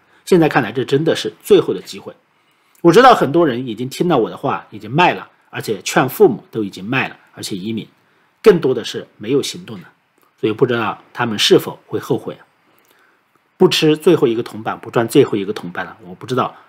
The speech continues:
真正的有几个人能做得到。很多人还说，“你前年不是说卖房吗？现在又涨了。”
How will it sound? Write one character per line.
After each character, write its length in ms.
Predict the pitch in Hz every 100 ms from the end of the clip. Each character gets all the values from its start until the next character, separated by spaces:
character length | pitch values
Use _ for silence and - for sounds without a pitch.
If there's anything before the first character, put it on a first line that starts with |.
| _
真 180 | - 156
正 120 | 165
的 60 | 127
有 140 | 101
几 220 | 110 - -
个 100 | 117
人 160 | 95
能 160 | 87 92
做 200 | - 113
得 60 |
到。 180 | - - _ _ _ _ _ _ -
很 160 | 156
多 140 | 151 151
人 100 | 135
还 160 | 123
说 300 | 117 127 120 _ _ _ _ _
，“你 160 | 147 139
前 240 | - 143
年 140 | 165
不 100 | 127
是 80 | 131
说 140 | 151 139
卖 180 | 160
房 180 | 120 104
吗？ 140 | 117 120
现 140 | 175
在 60 | 156
又 180 | 196 175
涨 240 | - -
了。” 160 | 92